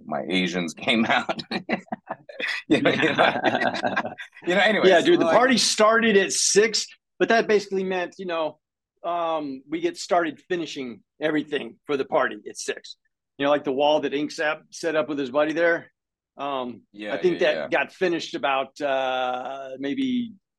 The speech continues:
Speaker 2: five minutes before six.
Speaker 1: Dude,
Speaker 2: And
Speaker 1: the,
Speaker 2: then in
Speaker 1: the
Speaker 2: about,
Speaker 1: end
Speaker 2: uh, twenty minutes, I did that, you know, those, uh, mounted signs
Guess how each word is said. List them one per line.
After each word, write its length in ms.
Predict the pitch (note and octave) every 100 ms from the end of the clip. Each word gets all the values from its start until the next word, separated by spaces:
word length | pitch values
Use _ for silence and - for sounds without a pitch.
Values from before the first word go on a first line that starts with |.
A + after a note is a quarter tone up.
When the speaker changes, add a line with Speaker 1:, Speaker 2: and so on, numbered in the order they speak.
| _ _
Speaker 2:
five 320 | - D3+ D#3+
minutes 240 | E3+ E3+ -
before 240 | C3+ F3+
six. 400 | - G3+ G#3 - _ _ _ _ _ _ _ _
Speaker 1:
Dude, 160 | - G2+
Speaker 2:
And 120 | D3+
Speaker 1:
the, 80 | D#3
Speaker 2:
then 80 | D#3
in 100 | D3+
Speaker 1:
the 60 |
Speaker 2:
about, 420 | D3 D#3 D3 C#3+ -
Speaker 1:
end 80 | D#3+
Speaker 2:
uh, 680 | D3 D3 C#3+ C#3 C3 B2+ A#2+
twenty 300 | - F3 F#3
minutes, 260 | E3+ F3+ D3
I 60 | D3
did 160 | D#3
that, 220 | D3+ C#3 G#2 _ _ _ _ _
you 80 | C3+
know, 140 | A#2+
those, 420 | A#2 A#2 A2 - - _ _ _ _ _ -
uh, 560 | C#3 - C#2 - - - - _
mounted 600 | - D3+ F3+ E3+ C#3+ B2 - _ _ _ _ _ _ _ _ _ A#2+
signs 800 | A#2 - F#3+ E3+ C3+ B2+ A#2